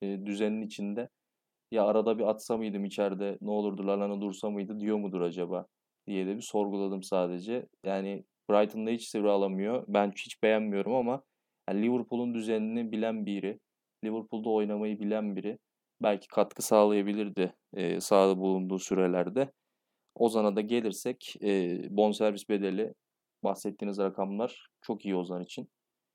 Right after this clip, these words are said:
Performansına bağlı olarak, hani, Liverpool yatırım da yapmış olur. Eee, Ozan'la da iyi, eee, sonuçlar alır umarım. Yani, Premier Lig'de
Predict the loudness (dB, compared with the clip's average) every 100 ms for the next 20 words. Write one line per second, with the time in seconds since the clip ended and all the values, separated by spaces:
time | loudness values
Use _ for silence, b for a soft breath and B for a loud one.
0 | _ _ 0 0 2 0 0 -2 -4 2
1 | 2 2 0 -2 -2 -4 -4 -2 -4 -4
2 | -8 -12 -14 _ -4 -2 -2 -4 0 0
3 | 0 -2 -4 -2 -4 -8 -6 -6 -10 _
4 | _ _ _ _ -10 -8 -4 -4 0 -2
5 | -2 -4 -2 -4 -6 _ -6 -4 -4 -6
6 | -10 -6 -6 -6 -6 -6 -4 -4 0 -2
7 | -2 -2 -4 -6 -10 _ _ _ -6 -2
8 | -2 -6 _ 0 2 4 4 4 0 -4
9 | -6